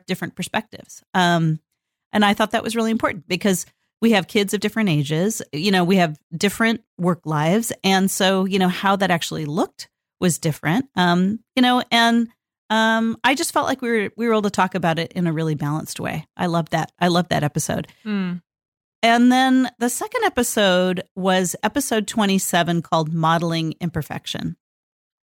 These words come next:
Speaker 1: And in that episode, we talked about why our inevitable <laughs> day-to-day mess ups as parents or just as human beings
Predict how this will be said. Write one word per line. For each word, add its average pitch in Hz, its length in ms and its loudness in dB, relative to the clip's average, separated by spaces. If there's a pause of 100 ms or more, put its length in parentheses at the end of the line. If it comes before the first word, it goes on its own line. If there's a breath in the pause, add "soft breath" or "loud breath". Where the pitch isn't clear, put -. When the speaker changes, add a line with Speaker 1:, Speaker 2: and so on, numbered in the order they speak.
(260)
Speaker 1:
And 190 440 2
in 233 180 0
that 220 160 4
episode, 190 320 -2
we 175 100 -2
talked 175 300 -2
about 165 400 0 (520)
why 202 640 2 (340)
our 175 520 2 (560)
inevitable 170 760 -2 (200)
<laughs> - 400 -2
day-to-day 202 460 2
mess 185 260 2
ups 226 260 0
as 180 140 -4
parents 208 520 -2
or 170 240 2
just 175 280 -4
as 175 120 -2
human 170 260 2
beings 160 400 0